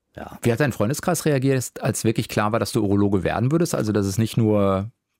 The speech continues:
Speaker 2: es passt zu dir, sondern du machst es dann auch?
Speaker 1: Ja, ist auch so ein bisschen unterschiedlich. Also, es gibt natürlich die Freunde, die man hat, die selber Mediziner sind, die denken, „Ja, ach ja, doch, ist ein interessantes Fach.“ Äh, manche haben vielleicht, „Ja, hab ich auch überlegt.“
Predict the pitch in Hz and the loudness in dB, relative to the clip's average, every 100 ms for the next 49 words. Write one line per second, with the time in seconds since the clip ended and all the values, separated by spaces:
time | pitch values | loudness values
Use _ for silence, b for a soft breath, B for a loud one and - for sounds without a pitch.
0 | _ - - - 123 - - 139 143 147 | _ -12 -6 -2 0 0 -2 0 2 2
1 | 113 104 98 90 - 147 73 71 175 - | 2 2 2 2 -2 -2 0 0 -2 -4
2 | _ - 113 107 120 104 135 143 117 - | _ -2 0 2 2 0 0 0 0 0
3 | 123 113 151 131 120 98 101 104 98 131 | 2 2 2 0 0 -2 -2 -2 -2 -2
4 | 127 107 107 - 113 113 - - - 113 | 0 2 0 2 2 2 0 -8 -2 2
5 | 113 107 110 107 104 104 - 95 98 110 | 2 4 4 4 2 0 -2 0 2 2
6 | 104 90 - - 139 139 127 127 123 - | 2 0 -2 2 4 4 2 2 0 0
7 | 110 107 107 101 113 - - 104 110 113 | 2 2 4 4 2 0 -2 0 0 -2
8 | - 101 107 98 101 98 110 104 - 127 | -2 -2 0 0 -2 -2 -2 -2 -2 0
9 | 131 127 110 107 110 104 101 101 107 98 | 0 0 2 4 4 2 2 0 0 0
10 | 101 95 113 110 92 - 123 117 113 113 | 0 2 0 -2 -2 -2 0 0 2 0
11 | 127 | -2